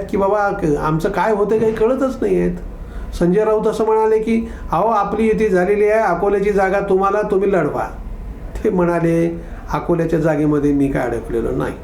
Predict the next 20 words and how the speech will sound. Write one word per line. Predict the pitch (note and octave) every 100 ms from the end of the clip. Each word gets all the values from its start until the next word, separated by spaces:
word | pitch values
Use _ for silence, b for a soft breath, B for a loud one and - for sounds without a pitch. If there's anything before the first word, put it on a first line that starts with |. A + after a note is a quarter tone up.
| - - - B B -
मला | D#3 D#3+ E3+
काही | E3+ E3
त्याच | - E3 E3+ C#3
जागा | D#3+ D#3+
मिळावी | D#3+ D3+ D3+ D#3
इंटरेस्ट | C#3 C3+ C#3 C#3 -
नाही, | D#3 B2+ - - - B B B -
ती | D#3+
जागा | D3 D#3 E3+
कोणी | E3+ E3+ F3
लढवायचं | E3+ E3 E3 D#3+ F3
ठरवता | E3+ C#3+ C#3+ C#3+
येईल." | C3+ B2+ A2+ A2+ B B B -
पण | C#4 D4+ -
तुमची | A3 G3 C4 B3
चर्चा | G#3+ G3+ G3+ D4
काय | D#4 C#4
झाली | G#3+ F3+ F3 E3+
काँग्रेस | E3+ F3 E3 E3 E3
राष्ट्रवादीबरोबर? | D#3+ D3 D#3 D3 D3 C#3 C#3 C3 C3+ C3+